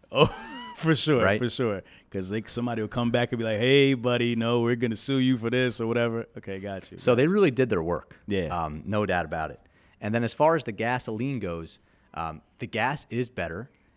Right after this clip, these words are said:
Speaker 2: It does have detergents in it. But what really makes branded gasolines better than unbranded gasolines is branded, such as, like, a B P, Sunoco, Exxon, Amoco,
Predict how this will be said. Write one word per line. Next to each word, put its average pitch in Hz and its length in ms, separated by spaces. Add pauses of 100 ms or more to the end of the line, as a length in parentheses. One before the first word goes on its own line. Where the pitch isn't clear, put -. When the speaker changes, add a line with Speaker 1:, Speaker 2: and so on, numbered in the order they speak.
(120)
Speaker 2:
It 101 160
does 123 240
have 135 200
detergents 98 560
in 85 140
it. - 160 (300)
But 143 100
what 151 200
really 202 320
makes 113 440
branded 104 920
gasolines 87 800
better 85 260
than - 180
unbranded 92 580
gasolines 110 720
is 95 80
branded, 98 720 (240)
such - 280
as, 95 100
like, 92 140
a 78 40
B 90 220
P, 85 440
Sunoco, 78 960 (140)
Exxon, 80 680 (140)
Amoco, 85 640